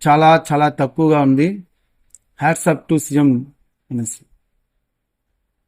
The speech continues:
ఇంకా ఉన్న మూడు సంవత్సరాలు తను చేసిందంట. ఈ మూడు సంవత్సరాలు ఎంత అభివృద్ధి చూపించారు. అర్హులైన ప్రతి ఒక్కరికి పథకాలు ఇచ్చారు. నాకు తెలిసి ఎవరో మిస్ అయినొచ్చు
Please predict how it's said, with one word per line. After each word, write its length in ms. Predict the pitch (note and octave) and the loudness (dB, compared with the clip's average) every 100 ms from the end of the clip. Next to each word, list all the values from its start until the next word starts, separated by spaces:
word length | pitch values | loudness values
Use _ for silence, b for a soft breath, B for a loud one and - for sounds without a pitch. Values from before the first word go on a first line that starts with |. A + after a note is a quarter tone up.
| _ _ _ _ _ _ _ _ _ _ _ _ _ | _ _ _ _ _ _ _ _ _ _ _ _ _
ఇంకా 140 | D3 D3 | -4 0
ఉన్న 200 | C#3+ E3+ | 2 4
మూడు 260 | D#3+ E3+ | 6 6
సంవత్సరాలు 420 | E3+ F3 E3+ F#3 D#3+ | 4 4 2 2 2
తను 140 | D3+ | 0
చేసిందంట. 640 | C3 C#3+ D3+ C3+ A#2+ A#2+ | 2 0 0 -2 -2 -8
ఈ 120 | A#2 B2+ | -8 -2
మూడు 240 | C#3+ F3+ | 2 2
సంవత్సరాలు 400 | F3 F#3 G3 G3 | 2 2 2 2
ఎంత 260 | F3 F3 F#3+ | 0 2 4
అభివృద్ధి 600 | E3 D3 C#3 E3 D#3 F3 | 6 6 4 0 0 -2
చూపించారు. 640 | E3+ D3 C#3+ C#3+ B2 A#2+ B2 _ _ _ _ _ _ _ A#2+ | -2 -4 -4 -4 -6 -8 -16 _ _ _ _ _ _ _ 0
అర్హులైన 460 | E3 F#3 G3+ F#3+ F3+ | 6 8 8 6 4
ప్రతి 340 | F3 E3+ - | 2 2 4
ఒక్కరికి 320 | F3+ F#3 G3 | 4 4 2
పథకాలు 480 | F3+ D#3+ E3+ F3 D#3+ | 2 0 2 2 2
ఇచ్చారు. 420 | C#3 - C3 A#2+ - - - - _ _ _ _ _ _ _ _ _ _ _ - - _ _ _ _ _ _ _ _ _ _ - | 2 0 -2 -4 -10 -20 -20 -20 _ _ _ _ _ _ _ _ _ _ _ -12 -12 _ _ _ _ _ _ _ _ _ _ -10
నాకు 300 | B2+ D#3+ E3 | -6 -4 -4
తెలిసి 360 | E3 F#3+ - G#3 | -2 -2 -2 -2
ఎవరో 500 | D3+ C3+ D3+ F#3+ G#3 | -2 0 2 2 2
మిస్ 280 | F3+ E3 F#3+ | 2 0 0
అయినొచ్చు 500 | F3+ D3+ - - | 2 0 -4 -18